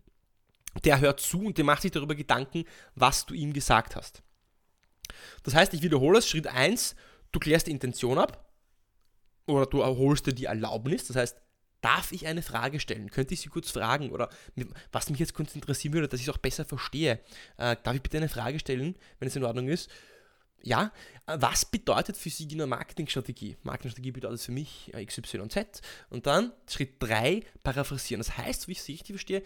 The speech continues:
bedeutet Marketingstrategie für Sie jetzt A, B, C. Ähm, ja, richtig.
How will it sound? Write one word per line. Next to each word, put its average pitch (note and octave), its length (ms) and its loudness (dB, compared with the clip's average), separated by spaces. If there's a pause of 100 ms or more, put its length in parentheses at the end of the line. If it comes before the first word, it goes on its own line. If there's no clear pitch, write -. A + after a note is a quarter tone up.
(220)
bedeutet D3+ 260 -4
Marketingstrategie D#3 640 -8
für - 120 -14
Sie D#3 220 -10
jetzt - 320 -8
A, B2+ 160 2
B, B2 220 2
C. B2 440 2 (440)
Ähm, D3 640 2 (580)
ja, A#2+ 160 4
richtig. C#3+ 320 -4